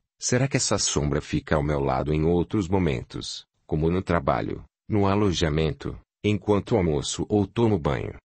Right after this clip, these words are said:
Não posso afirmar tal coisa, mas imagino que, por algum motivo que ainda não sabemos,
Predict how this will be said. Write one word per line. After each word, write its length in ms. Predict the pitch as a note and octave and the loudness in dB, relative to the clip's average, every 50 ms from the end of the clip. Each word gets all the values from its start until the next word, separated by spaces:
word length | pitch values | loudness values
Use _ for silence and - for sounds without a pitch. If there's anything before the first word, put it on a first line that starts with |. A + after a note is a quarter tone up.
| _ _ _ _ _ _ _ _ _ _ _ _ _ _ _ _ _ _ _ _ _ _ | _ _ _ _ _ _ _ _ _ _ _ _ _ _ _ _ _ _ _ _ _ _
Não 220 | A2 A2+ B2 C3 | 2 2 2 2
posso 480 | C3 - - F#2+ F#2 F2+ - - - G#2+ | 0 0 0 0 0 0 0 -2 0 -2
afirmar 480 | F#2 - - F2+ D#2+ D#2+ D#2 C#2+ C2+ - | -2 0 0 0 2 2 2 0 -2 0
tal 260 | - D#2+ D2 D2 D2 | 0 0 0 0 -2
coisa, 480 | - - B1+ A#1+ A#1 A1+ A1+ G1+ - - _ _ _ _ | -2 -2 -2 -2 -2 -4 -8 -10 -12 -16 _ _ _ _
mas 340 | F#2 F#2+ G2+ G#2+ G2+ G#2+ A#2+ | 0 2 2 2 0 0 0
imagino 560 | A#2 G2 F#2+ F2 D#2+ C#2 D#2+ F2+ G2 G#2+ F#2+ | 4 4 4 4 2 2 0 0 0 0 -2
que, 380 | - - - - - - - _ _ _ _ | -4 -6 -6 -6 -6 -8 -12 _ _ _ _
por 140 | _ G#2+ F#2 | _ 0 2
algum 260 | F#2 F2 E2 E2 F#2 F#2+ F#2+ | 2 2 2 2 2 4 4
motivo 520 | F#2 F2+ E2 - - - E2 D2 E2 E2+ | 4 2 0 -2 -2 -2 -2 -2 -2 -4
que 120 | - - F#2+ | -2 0 0
ainda 300 | F2 F2+ F2+ E2+ F2 D#2 | 2 2 2 2 2 2
não 140 | E2 E2+ E2 | 2 2 0
sabemos, 840 | - - G2 E2+ D2+ D2 C#2+ B1+ A#1+ A1+ A1+ - - - - - | 0 0 0 0 0 0 -2 -2 -2 -4 -6 -8 -8 -10 -10 -12